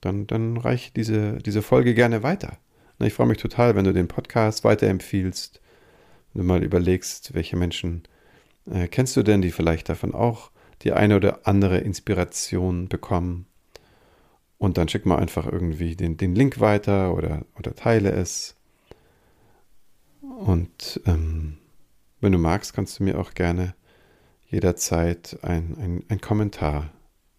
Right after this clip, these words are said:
hinterlassen oder eine Nachricht ganz persönlich an mich schreiben.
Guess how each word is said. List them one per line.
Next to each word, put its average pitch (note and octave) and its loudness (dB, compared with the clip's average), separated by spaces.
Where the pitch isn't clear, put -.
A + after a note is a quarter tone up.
hinterlassen D#2+ -2
oder D#2+ -6
eine E2 -2
Nachricht - -6
ganz - -8
persönlich D#2 -4
an D#2 -2
mich D#2 -6
schreiben. - -4